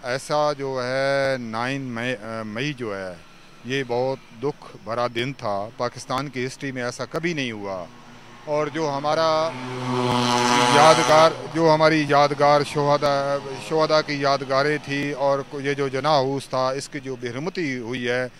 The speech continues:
ये पूरे पाकिस्तान की history में ऐसा नहीं हुआ। ये जो शहीद हैं, ये हमारा pride है, हमारा proud है। और इनकी अजमत का सिर्फ उस वक्त पता चलता है, जब ये आप सियाचन ग्लेशियर में जाएं, बुर्ज अल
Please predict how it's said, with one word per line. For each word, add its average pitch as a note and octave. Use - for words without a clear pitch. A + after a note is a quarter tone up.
ये E3+
पूरे F#3+
पाकिस्तान C#3+
की C3+
history F#3+
में F3+
ऐसा C3
नहीं B2
हुआ। G2
ये D#3+
जो C#3+
शहीद D3+
हैं, C#3
ये C3+
हमारा B2+
pride D3
है, C3+
हमारा A#2
proud D#3
है। C#3+
और D#3
इनकी F3
अजमत F3
का E3
सिर्फ E3+
उस A3+
वक्त F#3
पता D#3+
चलता D3+
है, D3+
जब D#3
ये D#3
आप D3
सियाचन D3+
ग्लेशियर C#3+
में D3+
जाएं, D3
बुर्ज C#3
अल C#3